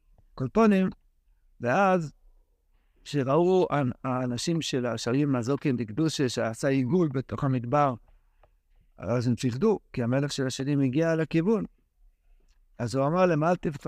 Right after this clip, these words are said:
אל תפחדו, יש לנו עיגול, יש לנו חויסום, מי שנמצא בתוך חויסום של הצדיק, אין לו מה לפחד." אז כשהתקרבו לשדים לתוך, ל-, לעיגול הזה, לא יכלו להיכנס, כי היה את העיגול שהצדיק עשה.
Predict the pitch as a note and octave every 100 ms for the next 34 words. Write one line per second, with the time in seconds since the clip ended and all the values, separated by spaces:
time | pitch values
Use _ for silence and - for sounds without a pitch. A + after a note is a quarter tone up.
0 | D#3+ F3+ F#3+ F3 F#3 F#3+ F#3+ G3 F3+ E3
1 | E3+ D#3+ D3+ E3 F#3 D#3+ C3 D3+ C#3+ F3+
2 | F#3 - F3 D#3+ C#3+ E3 F3 D#3+ D3+ D#3
3 | E3 D3 D3+ E3 D3+ D3 C#3+ - D#3 D3+
4 | - E3 F#3+ F#3+ F#3+ F3 F3+ F#3 F#3 F3
5 | F3+ G3 D#3 _ _ _ _ _ _ -
6 | _ _ _ _ _ _ _ _ _ -
7 | A2 A#2 - B2+ B2 G2 - C#3+ F#3 F#3+
8 | D3 - C#3+ F3+ D#3 B2 A2 C#3+ - C3
9 | B2 A#2 B2 C#3 G#3 A3 D#3+ D3+ D#3 -
10 | B2 A2+ C3+ C#3+ C#3 D#3+ G3 G#3 - B2+
11 | B2 A#2+ C3+ C#3 E3+ D#3 C#3 - D#3 D#3+
12 | E3+ D#3 G3